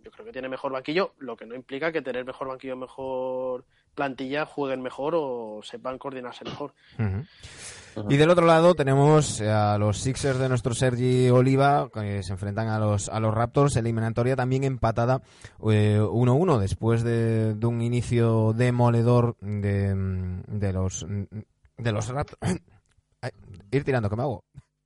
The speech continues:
Speaker 3: Eso inició
Speaker 1: Bueno.
Speaker 3: el modelo de Raptors y luego no me esperaba que Filadelfia ganara el segundo, la verdad, ¿eh? Con
Speaker 2: Ya.
Speaker 3: un Jimmy,
Speaker 2: Ya
Speaker 3: Jimmy
Speaker 2: te digo.
Speaker 3: Butler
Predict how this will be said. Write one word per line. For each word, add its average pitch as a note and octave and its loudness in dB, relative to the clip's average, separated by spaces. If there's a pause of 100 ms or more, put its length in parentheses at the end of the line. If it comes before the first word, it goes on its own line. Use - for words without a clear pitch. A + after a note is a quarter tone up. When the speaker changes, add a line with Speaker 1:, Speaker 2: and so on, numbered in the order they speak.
(1300)
Speaker 3:
Eso C3 4
inició B2 6
Speaker 1:
Bueno. B2+ 6
Speaker 3:
el B2+ 6
modelo C3 6
de C3 6
Raptors D3 0
y C3 2
luego C3+ 6
no D3+ 4
me C#3+ 6
esperaba C3+ 4
que C#3 -2
Filadelfia A#2 -2
ganara G#2+ -4
el G#2 -10
segundo, G#2+ -8
la F#2+ -4
verdad, F#2 -6
¿eh? - -20
Con A2 -2
Speaker 2:
Ya. A#2+ 2
Speaker 3:
un C3 2
Jimmy, B2+ 6
Speaker 2:
Ya B2 0
Speaker 3:
Jimmy C#3+ 8
Speaker 2:
te C#3+ 6
digo. C3+ 6
Speaker 3:
Butler C3 6